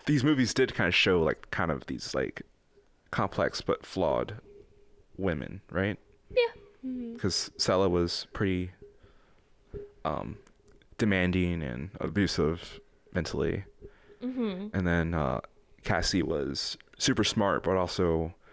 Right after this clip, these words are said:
Speaker 1: was stuck on this situation
Speaker 2: Yeah.
Speaker 1: happened to her friend. And then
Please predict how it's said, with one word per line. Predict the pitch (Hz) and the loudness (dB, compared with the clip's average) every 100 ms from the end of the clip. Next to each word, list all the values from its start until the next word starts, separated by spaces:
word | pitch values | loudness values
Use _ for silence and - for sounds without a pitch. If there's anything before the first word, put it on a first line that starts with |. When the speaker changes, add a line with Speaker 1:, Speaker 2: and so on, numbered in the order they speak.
| - - _ _ _ _ - | -20 -20 _ _ _ _ -4
Speaker 1:
was | 98 92 - - | 0 2 0 -2
stuck | - - 101 | 0 0 2
on | 92 87 | 0 0
this | 82 - - | 0 -2 -6
situation | - - - - 87 - 62 65 - _ _ _ _ | -6 -4 -2 0 0 -2 -6 -10 -14 _ _ _ _
Speaker 2:
Yeah. | 226 208 170 | -2 -2 0
Speaker 1:
happened | - 233 | -4 -4
to | - | -4
her | 67 | -4
friend. | - - 60 57 | -2 -2 -2 -6
And | - 80 | -6 -4
then | 71 73 | -4 -6